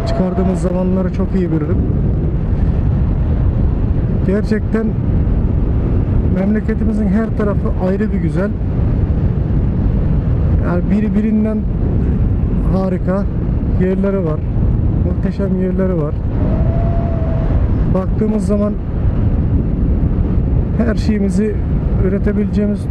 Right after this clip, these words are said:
topraklara sahibiz. Evet, Barla tarafından devam. Eğirdir tarafına doğru.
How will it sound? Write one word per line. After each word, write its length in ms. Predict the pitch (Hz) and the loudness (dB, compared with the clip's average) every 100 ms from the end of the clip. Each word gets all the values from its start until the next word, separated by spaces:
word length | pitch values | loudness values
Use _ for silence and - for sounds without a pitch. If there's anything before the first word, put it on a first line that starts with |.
| - 190 | 0 0
topraklara 560 | 190 202 196 - 208 | 2 0 0 0 0
sahibiz. 640 | - 180 147 143 - - - - - - - - - - - - - - - - - - - - - - - - - - - - - - - - - - - - - - - - - - 160 | 0 0 0 -2 -2 -2 0 0 0 0 0 2 2 2 0 0 0 0 2 2 2 2 2 2 2 0 0 0 0 0 0 0 0 0 0 0 0 0 0 0 0 0 2 2 0 0 0
Evet, 340 | 156 165 151 - | 0 0 -2 -2
Barla 320 | 160 165 170 180 - | 0 0 0 0 0
tarafından 640 | 156 151 151 151 160 170 - - - - - - - - - - - | 0 0 0 -2 -2 0 0 0 0 0 0 0 0 0 0 0 0
devam. 340 | 156 156 156 160 - - - - - - - | 0 0 0 -2 -2 -2 0 0 0 0 0
Eğirdir 340 | 156 160 165 156 | 0 0 0 0
tarafına 420 | 156 147 147 139 | 0 0 0 0
doğru. 320 | 151 120 170 | 2 2 0